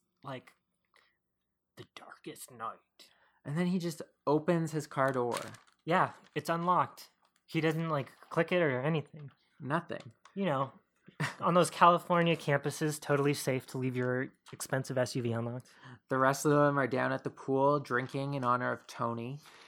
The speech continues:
Speaker 1: Yeah, I mean, uh, it's not like he didn't die from drinking and swimming or anything, so round two.
Speaker 2: Tony gives a big speech about how he gave Tony some beer that night.
Speaker 1: Which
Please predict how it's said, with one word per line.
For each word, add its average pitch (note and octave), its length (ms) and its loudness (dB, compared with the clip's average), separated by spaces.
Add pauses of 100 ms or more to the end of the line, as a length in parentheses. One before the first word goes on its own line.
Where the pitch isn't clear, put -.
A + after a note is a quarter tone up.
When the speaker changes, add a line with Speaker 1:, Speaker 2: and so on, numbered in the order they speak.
(120)
Speaker 1:
Yeah, F3+ 140 2
I D3+ 80 2
mean, D3+ 360 0
uh, C#3 280 0
it's - 160 -10
not F3 180 4
like D#3+ 160 2
he D#3 120 -4
didn't C#3+ 260 -2
die B2+ 260 6
from C3 340 -4
drinking C3+ 380 -4
and B2 120 -6
swimming C3+ 300 -6
or A#2+ 100 -4
anything, B2+ 460 -10
so C3 680 -6 (480)
round G3 240 2
two. D4 400 2 (300)
Speaker 2:
Tony D3+ 340 4
gives C#3 180 2
a C#3 60 0
big B2+ 240 -2
speech C3+ 440 -4
about A#2+ 240 0
how A#2+ 280 2
he A#2 220 -8
gave B2 340 -2 (420)
Tony B2 240 -6
some B2 180 -6
beer A2+ 280 -4
that G#2+ 200 -8
night. G#2+ 340 -10
Speaker 1:
Which D3+ 360 -2